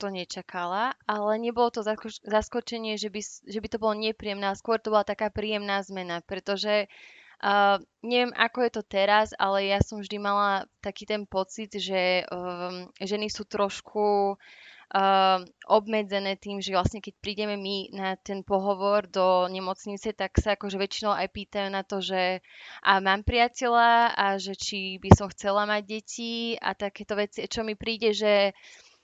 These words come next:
je to, chápem, že prečo sa to pýtajú, pretože keď budem mať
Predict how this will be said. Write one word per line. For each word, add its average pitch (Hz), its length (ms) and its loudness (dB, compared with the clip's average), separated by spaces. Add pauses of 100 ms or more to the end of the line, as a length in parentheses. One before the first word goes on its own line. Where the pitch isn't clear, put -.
(240)
je 214 160 2 (160)
to, 220 240 8 (240)
chápem, 247 480 2
že 247 160 -4
prečo - 240 -2
sa 254 80 0
to 247 160 -2
pýtajú, 240 400 2
pretože 185 400 -6
keď 180 240 -12
budem 190 240 -2
mať 180 180 -2